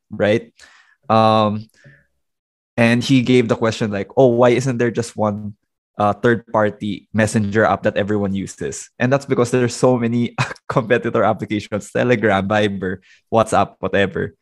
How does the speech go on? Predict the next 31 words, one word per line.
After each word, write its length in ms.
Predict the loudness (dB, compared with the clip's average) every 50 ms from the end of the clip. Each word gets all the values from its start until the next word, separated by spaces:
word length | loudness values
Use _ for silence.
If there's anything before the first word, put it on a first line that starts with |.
| _ _ _ _ _ -6
Diba? 420 | -6 -4 -2 -2 -2 -2 -2 -6 -12 -20 -20 -20 -20 -20 -4 0
So 120 | 2 2
parang 400 | 4 6 4 4 4 2 0 -2 -2
it's 140 | -2 0 2
just 160 | 0 0 2 0
the 80 | -2
variety 540 | 0 2 2 2 4 4 2 0 0 -2 -4
of 80 | -4 -4
choices 400 | -4 -4 -4 -4 -4 -6 -6 -4
and 160 | -4 -4 -2 -2
competition. 600 | -4 -4 -4 -8 -12 -10 -8 -8 -6 -6 -4 0
I 140 | 0 2 2
understand 400 | 2 2 0 0 0 0 0 0 0
that 120 | -2 -2
it 140 | -6 -4 -4
makes 340 | -4 -4 -4 -6 -10 -8 -4
things 580 | -2 -2 0 -2 -2 -4 -8 -12 -14 -16 -16 -18 -20 -20 -20 _ _ _ _
competitive 720 | -2 -2 2 2 2 2 2 0 -2 0 -2 -2 -2 -2 -2
and 200 | 0 0 -2 -4 _
people, 440 | -4 -2 0 2 2 2 0 -2 -6 _
uh, 100 | -4 -2
like, 320 | 0 0 0 -2 -4 -6 _ _ -8
these 260 | -4 -2 -2 -2 0
companies 440 | 0 -2 0 0 0 -2 -2 -2 -4
will 120 | -4 -2 0
always 340 | 0 0 0 -2 -4 -6 -8
be 240 | -8 -6 -6 -6 -6
challenged 600 | -2 2 2 4 4 4 2 2 2 0 -2 -4
to 60 | -2
give 220 | -2 -2 -2 -2
you, 300 | -2 -2 -2 -2 -4 -6